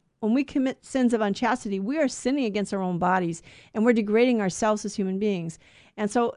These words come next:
Saint Monica was a saint who showed us this living in union with God and his will. Monica married, a, a,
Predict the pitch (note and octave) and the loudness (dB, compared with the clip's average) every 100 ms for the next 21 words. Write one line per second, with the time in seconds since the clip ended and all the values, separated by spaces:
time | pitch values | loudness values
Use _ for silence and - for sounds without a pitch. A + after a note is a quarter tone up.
0 | _ - D4 B3 C4 F4+ F#4 - G#3+ G#3 | _ -2 -2 2 2 2 0 0 0 0
1 | G#3 G#3+ - A#3 A3+ - G#3+ G#3 - - | -2 -4 -2 -2 -2 -4 -4 -4 -2 2
2 | D4+ C#4+ F3+ E3+ - - - _ _ _ | 4 4 0 -2 -6 -12 -18 _ _ _
3 | A3+ B3+ - - A3+ A3+ C4+ F4 E4 C#4+ | 4 4 2 -8 -2 0 2 2 2 4
4 | A#3 - A#3 A#3+ C4+ C4 B3 G#3+ G3 G3+ | 2 2 2 4 6 4 4 2 2 2
5 | A3+ A3+ G3 G3+ G#3+ A#3 F#3 F#3 A#3 F4 | 2 2 2 2 2 2 4 2 2 2
6 | F4 D#4+ A3+ - _ _ _ A3 G#3+ A3 | 2 0 0 -2 _ _ _ 2 6 6
7 | B3 D#4 - G#3+ F#3 - A#4+ A#4 | 6 2 0 -2 -2 -6 -12 -12